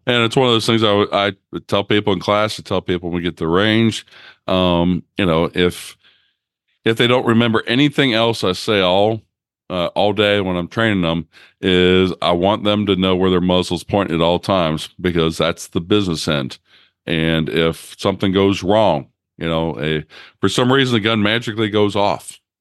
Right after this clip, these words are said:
if it's pointed in a safe direction, not toward anybody else, anything along those lines, it's not that big of a deal.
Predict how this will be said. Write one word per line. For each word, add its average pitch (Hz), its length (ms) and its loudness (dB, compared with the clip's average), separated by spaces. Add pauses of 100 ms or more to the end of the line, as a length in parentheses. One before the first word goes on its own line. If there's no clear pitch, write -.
(640)
if 95 180 -2
it's 104 280 0
pointed 131 420 0
in 131 100 2
a 117 60 0
safe 117 300 -2
direction, 90 720 -2
not 85 340 -2 (100)
toward 110 280 2
anybody 101 480 2
else, 98 420 0 (380)
anything 143 400 2
along 117 240 2
those 120 280 2
lines, 87 520 -2 (840)
it's 131 180 0
not 139 80 0
that 123 120 0
big 117 120 2
of 107 60 -2
a 110 40 0
deal. 98 320 0